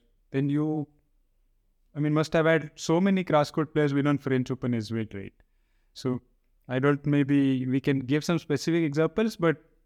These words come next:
you get the point, right? It's almost, uh, very difficult for a grass court specialist to win on clay, which means that the data which we discussed is only one, uh, dimension of looking at, uh,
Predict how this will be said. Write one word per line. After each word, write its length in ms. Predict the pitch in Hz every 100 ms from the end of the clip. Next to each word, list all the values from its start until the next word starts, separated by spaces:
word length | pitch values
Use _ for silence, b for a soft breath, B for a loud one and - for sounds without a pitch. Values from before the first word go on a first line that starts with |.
| _ _ _ _ -
you 120 | 147
get 200 | 147 143
the 120 | 151
point, 320 | 139 131 127
right? 160 | 107 104
It's 300 | 139 139 -
almost, 720 | 151 147 180 180 - - - _ _ _
uh, 340 | 139 139 135 135
very 500 | 139 139 143 208 202
difficult 460 | 175 160 156 156 147
for 140 | -
a 100 | 147
grass 280 | 139 127 127
court 200 | - 135
specialist 520 | - 127 135 123 123 -
to 80 | 120
win 160 | 113
on 120 | 113 -
clay, 200 | - 107
which 240 | 127 -
means 440 | 151 202 247 - _ _ _ _ _ -
that 220 | 143 139
the 80 | 156
data 320 | 147 147 160
which 200 | 156 156
we 100 | 156
discussed 440 | 143 - 151 -
is 100 | 147
only 220 | 139 143
one, 480 | 139 135 143 139 143 -
uh, 220 | 131 127 127
dimension 720 | 127 139 151 151 - 151 113 -
of 200 | 123 -
looking 380 | 131 - 127 123
at, 140 | 117 _ -
uh, 160 | 113